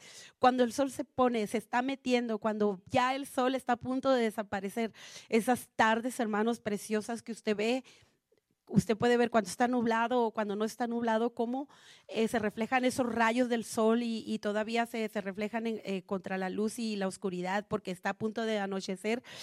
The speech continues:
Esos colores hermosos que se ven en el cielo, ¿verdad? A veces rojizos, a veces dorados. Cuando está nublado o hay nubes, se ven así medio oscuro. Pero ese es el ocaso, cuando el sol ya se va a meter.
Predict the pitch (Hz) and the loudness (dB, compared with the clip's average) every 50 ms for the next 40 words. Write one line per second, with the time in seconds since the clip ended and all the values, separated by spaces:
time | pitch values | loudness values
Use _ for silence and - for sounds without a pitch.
0 | - - - - 220 - 285 - - 294 269 240 240 240 254 - 285 247 233 226 | -14 -12 -4 -2 -2 -2 -2 2 6 8 8 8 8 6 4 2 0 0 0 -2
1 | 240 226 - 262 - 285 254 - 247 220 220 226 226 233 220 208 202 - - - | -4 -6 -6 -8 -10 -10 -6 -4 -2 -2 0 0 0 -2 -2 -4 -6 -8 -6 -4
2 | 202 190 196 190 180 190 185 190 202 220 220 208 196 190 - 214 208 202 202 190 | -2 0 0 0 -2 -2 -4 -4 -2 -2 -2 -2 -2 -4 -6 -6 -4 -4 -6 -8
3 | - - 262 247 - - 262 262 - - - - - - - 233 208 170 208 196 | -4 -2 -2 -2 0 0 0 0 0 -4 -12 -18 -18 -6 0 0 2 2 2 0
4 | - 220 208 180 202 196 202 208 214 220 240 247 269 277 269 - - - - - | -2 -6 0 2 2 2 4 2 0 0 2 2 2 2 0 -4 -12 -20 -20 -20
5 | _ - 247 220 226 214 214 208 - 233 220 226 233 240 226 233 220 220 226 233 | _ 2 4 4 4 2 0 0 0 0 0 0 -2 -2 0 2 2 2 4 2
6 | 233 226 208 208 220 226 226 226 226 226 214 240 247 - - 214 185 185 196 202 | 2 2 0 0 0 0 0 0 0 2 2 0 0 -2 -6 -8 -6 -4 -4 -2
7 | 208 208 214 214 - 233 202 220 226 220 202 185 - - - _ - 247 254 247 | -2 -4 -4 -6 -6 -6 -4 -4 -4 -2 -4 -6 -6 -8 -10 _ -2 0 2 2
8 | 254 262 269 - - - - - - _ _ 269 262 254 262 262 294 311 302 - | 2 0 0 -4 -10 -20 -20 -20 -20 _ _ 6 6 8 6 6 4 0 -2 -2
9 | - 339 339 330 320 - 330 311 311 294 294 - 294 302 - - 277 - - 233 | -2 -2 -2 -2 -4 -4 -2 0 0 0 0 0 -4 -6 -4 -6 -10 -4 -2 -2
10 | 226 220 214 208 - - - 233 233 254 285 311 - - 233 214 214 208 - - | 0 0 -2 -2 -4 -6 -6 -2 0 0 0 -2 -4 -6 -6 -6 -6 -8 -8 -6
11 | 220 202 190 185 185 190 196 202 202 190 185 - - 220 208 180 | -6 -4 -2 -2 -2 -2 -2 -2 -4 -6 -6 -4 -4 -4 -4 -4